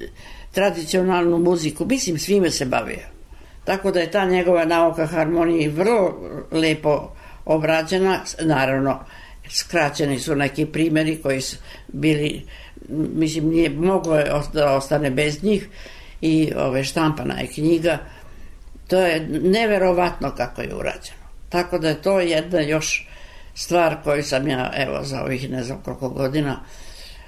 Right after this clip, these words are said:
svoga bavljenja mojim ocem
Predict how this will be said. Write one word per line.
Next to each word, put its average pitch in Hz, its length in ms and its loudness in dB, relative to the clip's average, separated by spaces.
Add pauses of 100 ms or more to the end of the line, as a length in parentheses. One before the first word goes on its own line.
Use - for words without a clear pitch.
(300)
svoga 156 440 0
bavljenja 139 640 -2 (640)
mojim 131 340 0
ocem 131 380 -4